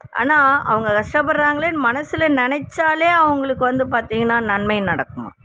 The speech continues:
அதான் அங்க இருக்கிற விஷயம். சரிங்களா? சரி, நம்ம இன்றைய தினம் கோச்சாரத்தை பார்த்துட்டு, இன்னைக்கு சனி பெயர்ச்சி, அதாவது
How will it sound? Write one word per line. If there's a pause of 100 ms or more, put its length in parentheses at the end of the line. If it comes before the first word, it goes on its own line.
(280)
அதான்
அங்க
இருக்கிற
விஷயம். (640)
சரிங்களா? (600)
சரி, (1040)
நம்ம
இன்றைய
தினம் (260)
கோச்சாரத்தை
பார்த்துட்டு, (920)
இன்னைக்கு
சனி
பெயர்ச்சி, (600)
அதாவது